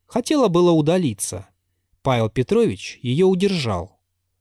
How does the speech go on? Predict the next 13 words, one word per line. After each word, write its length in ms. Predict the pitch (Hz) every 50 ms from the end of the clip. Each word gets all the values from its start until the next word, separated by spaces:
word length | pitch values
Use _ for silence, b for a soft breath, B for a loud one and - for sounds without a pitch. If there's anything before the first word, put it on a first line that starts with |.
| _ _ _ _ _ _ _ _ _ _
«Куда 260 | _ - 160 180 247 262
вы 120 | 269 254
так 160 | - 247 226
спешите, 520 | - - - 277 240 - - 196 143 - 107
Федосья 460 | - 175 196 196 165 123 - - 117
Николаевна?» 720 | 113 113 - 139 139 139 127 110 104 92 92 87 87 95 - _ _ _ -
начал 400 | 123 113 113 - - 127 120 113
он. 180 | 101 92 92 - _ _ _ _ _ _ _ _
«Разве 480 | - 131 139 135 123 107 120 123 123 127
у 160 | 127 131 131
вас 240 | 127 127 120 117 117
дело 260 | 127 175 240 262 220
есть?» 480 | 143 120 107 101 95 - - - -